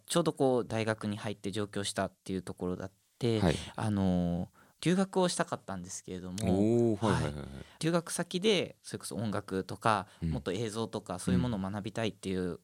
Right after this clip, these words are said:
Speaker 1: ことがあったんですけれども、
Speaker 2: うん。うん。
Speaker 1: それができないってなった時に、まあ、日本にいようみたいな、
Speaker 2: うん。
Speaker 1: <laughs> あの、
Speaker 2: うん。
Speaker 1: 日本でいて、あの、それこそ、まあ、自分がで、趣味で音楽をやっていたので、なんか、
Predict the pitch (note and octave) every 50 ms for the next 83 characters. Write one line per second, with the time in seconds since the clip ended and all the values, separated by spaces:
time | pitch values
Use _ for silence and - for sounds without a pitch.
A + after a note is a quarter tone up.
0 | _ - - - E2+ F2 G2+ - - A2+ G#2+ F#2+ F2+ - - F#2+ F#2 E2 F#2+ F2+
1 | F2+ F#2 F#2 F#2+ F#2+ F#2+ F#2 F2+ F2+ E2+ D2+ C2+ - A#2+ A2+ A2+ G2+ A2+ A#2 -
2 | - C#3 C3+ B2 A2 F#2+ - _ _ _ - F#2+ G2 G#2 G2+ - _ _ _ _
3 | _ E3 D3+ - - D#3 - _ - F3+ F#3 G3+ G3+ F#3+ D#3+ - - - - -
4 | - - - - - - C3+ A2 F#2 - - - - _ - _ _ _ - C3
5 | C#3 D3+ D#3+ C#3+ A#2 F#2 E2 - - _ - G#2+ A#2 B2+ A#2 E2 - - F2+ -
6 | - - D#3 C#3 D#3+ D3+ - - - - F#2 F#2+ F#2+ F#2 F2+ F2 E2 D2+ - -
7 | - - - - F2 F2+ F2 E2+ D#2+ C3+ B2+ D#3 D#3 D3+ D3 C#3+ C#3 C3+ C3+ -
8 | - G#3 G3 F3+ D3 C3 - - - - _ - G#2+ G2 F#2+ F#2 F2+ E2 - -
9 | - - - - - C3+ - F#3+ D#3 C#3 G#2+ F2+ F#2+ F#2 E2+ E2 - G#2+ F#2+ A2
10 | A2+ A2 G#2 G#2 G#2 G2 G2 G#2+ - - - C3+ A#2+ G#2+ F#2 E2+ F2 G#2 G#2 F#2
11 | F2+ F#2 - F#2 G2 G2 - G#2+ A2 G2+ - A#2+ A#2 A#2+ A#2 A2+ - - _ _
12 | _ - E3 F#3+ F#3 - - _ _ _ G#2+ A2+ - - E2+ -